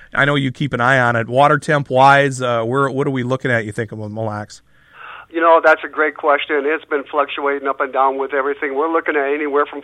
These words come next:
Speaker 2: forty-eight up to fifty-six degrees in the back bays.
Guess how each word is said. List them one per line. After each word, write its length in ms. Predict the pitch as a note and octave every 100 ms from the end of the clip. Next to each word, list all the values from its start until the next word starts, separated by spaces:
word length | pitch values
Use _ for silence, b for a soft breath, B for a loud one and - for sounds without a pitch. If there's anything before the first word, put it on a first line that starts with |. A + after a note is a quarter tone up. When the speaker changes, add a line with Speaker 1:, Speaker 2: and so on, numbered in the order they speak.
| -
Speaker 2:
forty-eight 540 | D#3+ D3+ D3 D3 D3
up 140 | C3+
to 60 | -
fifty-six 760 | - D3 - D#3 - - D#3+ - -
degrees 500 | C3+ C#3+ C#3+ D#3+ D3+ F3+
in 140 | C#3+
the 100 | B2+
back 360 | C3 C3+ D#3 -
bays. 360 | C3+ D#3 F3